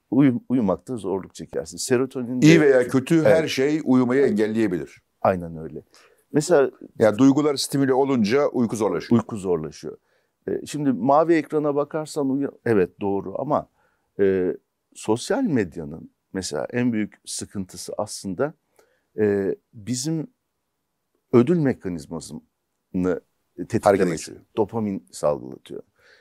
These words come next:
Speaker 1: Yani çevir Allah çevir, her çevirdiğimizde de bir ödül mekanizması tetikleniyor. E, biz yoksa mavi ışıkla tamam bir yere kadar o mele-, e, melatonini engelliyoruz ama esasen, e, biz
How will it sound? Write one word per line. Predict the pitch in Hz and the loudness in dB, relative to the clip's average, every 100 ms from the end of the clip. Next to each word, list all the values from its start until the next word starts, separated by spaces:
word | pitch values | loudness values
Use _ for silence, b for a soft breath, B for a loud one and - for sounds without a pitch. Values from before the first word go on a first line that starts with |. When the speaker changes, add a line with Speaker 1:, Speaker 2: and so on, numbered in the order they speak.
| b | b
Speaker 1:
Yani | 117 107 95 - | 4 4 0 -2
çevir | 139 123 120 | 2 2 4
Allah | 104 92 95 101 | 2 2 -2 -6
çevir, | 117 104 123 | -4 -2 -4
her | 120 127 | -4 -6
çevirdiğimizde | - 110 101 87 107 101 92 127 | -4 -4 -4 -6 -8 -8 -6 -4
de | 131 117 | -4 -4
bir | 120 - - | -6 -8 -2
ödül | 110 110 | -2 0
mekanizması | 107 95 - 95 82 85 82 - | -2 -4 -6 -10 -8 -10 -12 -10
tetikleniyor. | - - - - 117 139 165 _ _ _ _ - | -12 -12 -10 -4 -2 -2 -4 _ _ _ _ -4
E, | 101 98 90 | 0 0 0
biz | 110 139 | -2 0
yoksa | 156 151 - 131 | 0 -2 0 0
mavi | 110 120 147 | 2 0 -2
ışıkla | 147 143 - 135 | -6 -6 -4 -4
tamam | 123 127 127 | -4 -4 -2
bir | 113 | -2
yere | 120 123 | -2 -2
kadar | 123 101 104 | -6 -4 -2
o | 101 | -2
mele-, | 101 98 98 104 - | -4 -6 -6 -8 -4
e, | 98 92 92 87 - | -2 -2 -2 -4 -4
melatonini | 104 104 110 107 110 92 92 | -6 -6 -6 -6 -4 -4 -4
engelliyoruz | - 107 107 107 156 214 - | -6 -2 2 2 0 -4 -4
ama | 92 80 _ _ _ _ | -6 -6 _ _ _ _
esasen, | 113 113 - 185 - 147 190 269 _ _ _ _ - | -4 -4 -4 -6 -6 -8 -8 -12 _ _ _ _ -6
e, | 85 71 - - _ - | -4 -4 -8 -14 _ -4
biz | 120 127 - | -2 -2 -6